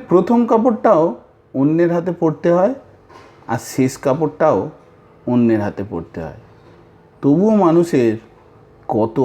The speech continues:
অহংকার। জোর করে কোনো সম্পর্ক ধরে রাখার কোনো মানে হয় না। যে থাকার সে এমনিতেই থাকবে, আর যে যাওয়ার তুমি হাজার চেষ্টা করলেও সে কিন্তু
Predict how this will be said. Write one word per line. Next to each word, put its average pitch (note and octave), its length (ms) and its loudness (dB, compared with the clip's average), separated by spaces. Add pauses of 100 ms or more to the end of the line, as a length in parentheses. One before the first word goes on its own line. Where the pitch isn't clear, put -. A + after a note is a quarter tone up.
অহংকার। G2 440 -8 (500)
জোর D#3 320 2 (100)
করে C4 140 4 (100)
কোনো A3+ 140 2 (140)
সম্পর্ক E3 420 0 (180)
ধরে B2+ 200 0
রাখার C3+ 360 0
কোনো C3 180 0
মানে G2+ 260 -2
হয় F2+ 260 -8
না। C#2+ 80 -16 (680)
যে A#2 100 -2 (140)
থাকার A#2+ 320 -2 (280)
সে - 120 -10 (200)
এমনিতেই A2 540 0
থাকবে, E2 320 -10 (1000)
আর G#2+ 80 -4 (120)
যে B2 140 0
যাওয়ার A2+ 420 2 (400)
তুমি E3 180 4 (180)
হাজার B2 340 2 (160)
চেষ্টা C#3+ 320 -4
করলেও A#2+ 440 -2 (680)
সে C3 120 -4 (100)
কিন্তু D3 220 -2